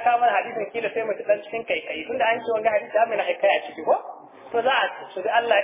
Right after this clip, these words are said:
i, sai a so. Ni ka faruwa next,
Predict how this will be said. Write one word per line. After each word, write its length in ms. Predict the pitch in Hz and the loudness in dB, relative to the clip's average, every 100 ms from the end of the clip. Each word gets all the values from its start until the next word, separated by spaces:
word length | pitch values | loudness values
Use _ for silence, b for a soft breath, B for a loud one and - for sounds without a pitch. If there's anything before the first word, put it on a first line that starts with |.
| 285 | 0
i, 880 | 262 233 220 214 196 185 165 147 143 - - - - - - - - | -8 -6 -8 -8 -10 -10 -12 -14 -16 -20 -20 -20 -20 -20 -20 -20 -10
sai 80 | 202 | 0
a 180 | 202 156 | 2 2
so. 140 | - - - - - - - - 196 | -6 -14 -20 -20 -20 -20 -20 -12 -8
Ni 100 | 285 | 0
ka 120 | 269 | 4
faruwa 380 | 233 220 226 220 233 | 6 6 6 6 4
next, 300 | 240 - | 0 -2